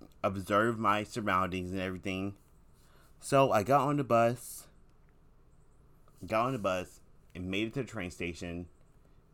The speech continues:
From the tr-, from the train station, I made it to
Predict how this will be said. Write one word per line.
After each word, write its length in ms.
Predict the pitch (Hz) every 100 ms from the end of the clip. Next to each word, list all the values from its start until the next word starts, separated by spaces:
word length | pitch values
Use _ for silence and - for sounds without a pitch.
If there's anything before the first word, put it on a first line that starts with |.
| - - - - - - - - -
From 220 | 120 113
the 60 |
tr-, 100 | - -
from 240 | - 117 127
the 80 | 131
train 220 | 135 123
station, 360 | 131 117 127 -
I 140 | 95
made 300 | 90 92 107
it 120 | 104
to 640 | - 117 110 101 98 95 87